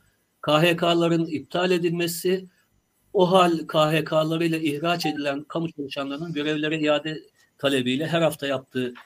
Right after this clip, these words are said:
eylemleri tekrar etti. İzmir'de aile hekimleri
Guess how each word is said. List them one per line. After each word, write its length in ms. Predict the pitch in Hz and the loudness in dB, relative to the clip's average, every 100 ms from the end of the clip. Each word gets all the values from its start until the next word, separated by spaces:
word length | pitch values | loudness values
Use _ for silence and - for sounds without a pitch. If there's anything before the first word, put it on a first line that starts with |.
| _ | _
eylemleri 500 | 127 127 127 123 120 | -4 -2 -2 -4 -6
tekrar 380 | - 120 - 156 | -8 -10 -2 -2
etti. 440 | 160 160 - 175 175 _ _ _ _ _ _ _ _ _ _ | -2 -6 -6 -6 -6 _ _ _ _ _ _ _ _ _ _
İzmir'de 580 | - 190 196 190 175 196 | 0 0 4 4 6 4
aile 440 | 190 165 170 180 190 | 6 6 8 8 6
hekimleri 760 | 175 156 156 151 165 196 165 | 6 2 0 0 0 -2 -8